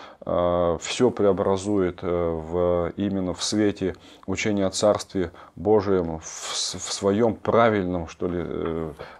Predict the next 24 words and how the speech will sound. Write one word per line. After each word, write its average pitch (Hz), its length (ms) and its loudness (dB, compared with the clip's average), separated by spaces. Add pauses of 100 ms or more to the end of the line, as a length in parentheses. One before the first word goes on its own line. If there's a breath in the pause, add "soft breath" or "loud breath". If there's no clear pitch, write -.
взгляде. 92 640 0 (320 loud breath)
И 92 80 -6
мы 95 140 0
можем 104 320 0
сказать, 110 580 0 (540 loud breath)
по 98 120 0
сути 104 340 -4
дела, 92 480 2 (360 loud breath)
то, 104 160 2
что 95 480 2
свидетельство 95 880 -2
о - 140 0
правде, 104 640 0 (240 loud breath)
это 92 260 -4
всегда 98 440 0
есть 82 220 -4
свидетельство 87 640 -4
о 82 40 -6
Христе. - 600 -10 (300 loud breath)
И 95 140 0
даже 113 340 4
свидетельство 101 1000 0
о 90 240 0
том, 110 420 2